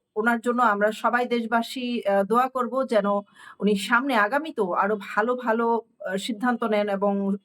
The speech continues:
দেশের মঙ্গল হবে, ন্যায়ের জয় হবে, এমন সিদ্ধান্তই যেন তিনি নিয়ে থাকেন। পাশাপাশি তিনি আরেকটি সুন্দর সিদ্ধান্ত নিয়েছেন যে,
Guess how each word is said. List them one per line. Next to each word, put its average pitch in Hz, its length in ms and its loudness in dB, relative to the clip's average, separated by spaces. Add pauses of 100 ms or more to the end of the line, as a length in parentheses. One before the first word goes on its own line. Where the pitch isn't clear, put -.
(340)
দেশের 240 300 0
মঙ্গল 262 300 0
হবে, 233 360 0 (380)
ন্যায়ের 254 580 2
জয় 240 300 2
হবে, 240 260 0
এমন 247 320 -2
সিদ্ধান্তই 262 560 -8
যেন 233 240 -4
তিনি 196 220 0
নিয়ে 196 200 2
থাকেন। 147 360 -12 (520)
পাশাপাশি 330 500 0
তিনি 320 180 0
আরেকটি 269 380 0
সুন্দর 294 440 -2
সিদ্ধান্ত 254 420 -4
নিয়েছেন 247 480 -4 (160)
যে, 208 280 2